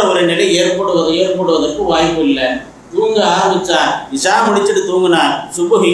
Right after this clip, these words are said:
மறந்து தூங்கக்கூடிய ஒரு ஆழ்ந்த தூக்கமாக மாறிவிடுகிறது. அப்ப தராவியினுடைய தொழுகை இது உறக்கத்தை தியாகம் செய்து தொழக்கூடிய ஒரு தொழுகை. தஹஜத்தினுடைய தொழுகை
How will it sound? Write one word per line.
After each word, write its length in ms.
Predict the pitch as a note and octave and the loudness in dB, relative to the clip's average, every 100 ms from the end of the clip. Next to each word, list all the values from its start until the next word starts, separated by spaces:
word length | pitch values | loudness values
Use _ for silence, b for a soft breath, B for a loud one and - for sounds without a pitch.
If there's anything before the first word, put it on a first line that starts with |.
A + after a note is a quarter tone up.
| F3+ | 2
மறந்து 420 | D#3+ F#3 A3 G#3 | 2 2 2 2
தூங்கக்கூடிய 640 | G3+ F#3+ F#3 E3+ E3 E3 D#3 | 2 2 2 0 0 2 2
ஒரு 160 | D3+ D3 - - | 2 0 -2 0
ஆழ்ந்த 540 | C#3+ - A#3+ B3 A#3+ | 2 2 2 2 2
தூக்கமாக 720 | G#3+ A3 A3 G3+ D#3+ D3 G3 E3 | 2 0 -2 0 0 0 0 0
மாறிவிடுகிறது. 800 | E3+ F#3 E3+ D#3 C#3+ C#3+ C3 A#2+ - - - - - - - - - - - - - - - - - - | 0 2 2 0 0 0 -2 -4 -8 -16 -20 -20 -20 -20 -20 -20 -20 -20 -20 -20 -20 -20 -20 -20 -20 -8
அப்ப 180 | - E3+ | -2 0
தராவியினுடைய 880 | F3 F3 G#3+ B3+ A#3+ A3+ G#3+ F#3+ F3+ | 2 2 2 2 2 2 2 2 2
தொழுகை 380 | F3+ F#3+ G3 F3 D#3 - - - C#3+ | 2 2 2 2 0 -2 -6 -10 -2
இது 220 | D#3+ E3+ D3+ D3 D3+ | 0 2 0 -4 -6
உறக்கத்தை 640 | C#3+ F#3 A3 A3 G#3+ - F3 D3 F3 - - - - - - - - | -2 0 2 2 0 0 0 0 -2 -6 -16 -20 -20 -20 -20 -20 -8
தியாகம் 500 | C3+ D3 - G#3+ G#3+ | 0 2 2 0 0
செய்து 300 | F3 F#3 G3+ | -2 -2 0
தொழக்கூடிய 560 | - F3 F#3 E3+ E3+ F3+ D#3 | 2 2 2 0 0 0 0
ஒரு 120 | D#3 | 0
தொழுகை. 400 | D#3 E3+ D3+ C#3 - - - | 0 0 2 0 -2 -6 -4
தஹஜத்தினுடைய 840 | D#3+ G3+ - A#3+ A#3+ G#3 F#3+ E3+ E3+ | 0 0 2 2 2 2 0 0 0
தொழுகை 380 | E3 F#3+ E3+ | 0 0 0